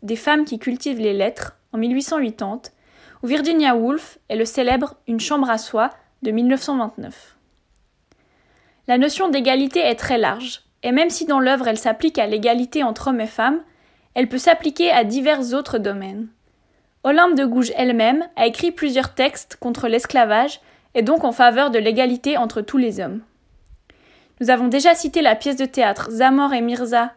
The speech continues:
ou l'esclavage des Noirs, mais elle écrit également des Réflexions sur les hommes noirs et une autre pièce de théâtre pour l'abolition de l'esclavage nommée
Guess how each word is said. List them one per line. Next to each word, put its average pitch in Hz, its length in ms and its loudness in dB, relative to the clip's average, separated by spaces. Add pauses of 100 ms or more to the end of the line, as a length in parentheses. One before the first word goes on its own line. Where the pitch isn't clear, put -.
(120)
ou 240 60 -4
l'esclavage 254 500 2
des 208 120 -4
Noirs, 214 420 -4 (480)
mais 240 140 0
elle 277 120 2
écrit 285 260 0
également 262 500 2
des 208 320 -4 (160)
Réflexions 302 560 -4
sur 277 120 -6
les 220 200 -2
hommes 233 160 0
noirs 226 360 -2 (380)
et 247 80 0
une 254 140 4
autre 330 220 2
pièce 311 240 -2
de 240 100 -2
théâtre 240 500 2
pour 220 140 0
l'abolition 269 600 4
de 254 120 0
l'esclavage 226 720 0
nommée 220 420 -2